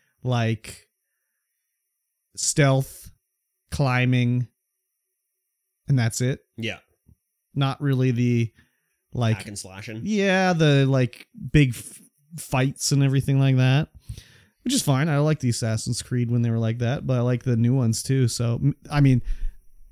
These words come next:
Speaker 1: I think they could both exist in this world.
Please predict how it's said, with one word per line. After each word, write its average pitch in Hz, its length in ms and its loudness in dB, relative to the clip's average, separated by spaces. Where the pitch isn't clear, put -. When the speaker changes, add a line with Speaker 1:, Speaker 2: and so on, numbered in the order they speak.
Speaker 1:
I 147 80 4
think 147 200 2
they 135 140 4
could 123 380 -2
both 135 280 2
exist 127 440 0
in 143 80 2
this 143 200 0
world. 151 300 -2